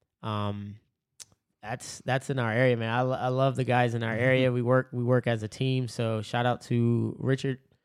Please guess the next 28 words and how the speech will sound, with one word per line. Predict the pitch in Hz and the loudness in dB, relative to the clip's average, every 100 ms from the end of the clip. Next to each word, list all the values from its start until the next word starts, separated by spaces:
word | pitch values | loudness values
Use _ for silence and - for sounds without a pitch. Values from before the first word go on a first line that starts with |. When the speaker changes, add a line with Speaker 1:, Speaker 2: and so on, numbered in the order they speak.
| _ _ _ _ _ | _ _ _ _ _
Speaker 1:
from | 117 113 110 | -4 -2 2
Dent | 123 117 | 2 4
Hero. | 123 123 127 135 _ _ _ _ _ | 4 6 4 2 _ _ _ _ _
Um, | - 107 104 101 104 - _ _ _ _ _ _ _ - | -6 -4 -4 -8 -12 -20 _ _ _ _ _ _ _ -10
he, | 107 120 117 | -4 0 0
uh, | 113 107 107 | 0 0 -2
he | 107 117 113 | -2 -2 -4
basically | 120 117 127 127 110 | -6 -4 -2 -2 -2
gave | 117 120 | 0 0
us | 117 - | 0 -2
the | |
lead | 113 120 113 | -4 -2 0
on | 110 | 0
that | 123 139 143 - | 0 0 -2 -6
'cause | 110 | -8
he | 92 | -4
Speaker 2:
Yeah. | 92 | -2
Speaker 1:
couldn't | 117 110 | -2 2
do | 123 139 | 4 6
it. | 135 - - _ _ _ _ _ | 4 2 -10 _ _ _ _ _
And, | 113 110 107 104 101 - | -4 -2 -2 -4 -6 -6
um, | 107 104 101 101 101 | -4 -4 -6 -8 -6
that | 101 113 | -4 -2
was, | 107 - | -2 -4
that | - 117 | -6 -4
was | 117 | -4
actually | 110 107 110 | -6 -10 -10
great. | 110 113 104 | -6 -6 -6